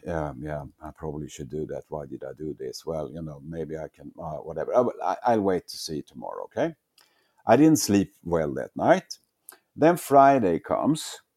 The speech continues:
and, and I'm still, like, you know, like, super anxious, okay? And, and they deliver the car, I put it in the garage. Supposed then to, to drive the whole Saturday. And my brain is still going on, going on. "Why do you do that?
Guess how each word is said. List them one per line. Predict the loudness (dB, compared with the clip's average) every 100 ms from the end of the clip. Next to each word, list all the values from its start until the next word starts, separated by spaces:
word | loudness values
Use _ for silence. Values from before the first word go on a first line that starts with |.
| _
and, | 0 2 2 0
and | -2
I'm | -2
still, | -4 -2 2 2
like, | 0 -2 -4
you | -8
know, | -8 -10
like, | -8 -10 -10
super | -10 -6 -6 -6 -10
anxious, | -10 -14 -18 -16 -18
okay? | -12 -8 -8 -10 -10
And, | -8 -6
and | -4
they | -4
deliver | -2 0 4 4 2
the | -2
car, | 2 4 4 2
I | -4
put | -8 -12
it | -10
in | -8
the | -8
garage. | -6 -6 -6 -8 -12 -20 _ _ _ _ _ _ _ _ _
Supposed | -2 6 8 8 8
then | 4 4
to, | 0 -2
to | -2
drive | -2 4 4 4 0
the | -4
whole | -4 -4
Saturday. | -2 -2 -2 -6 -12 -12 -12 _ _ _ _ -14 -2
And | 0 4
my | 2
brain | 2 -2 -2 -2
is | -4
still | -6 -2 0 0 -2
going | -4 -6 -4
on, | -6 -6 -8 -8
going | -8 -6
on. | -8 -8
"Why | -6 -6
do | -6
you | -6
do | -6 -6 -4
that? | -6 -8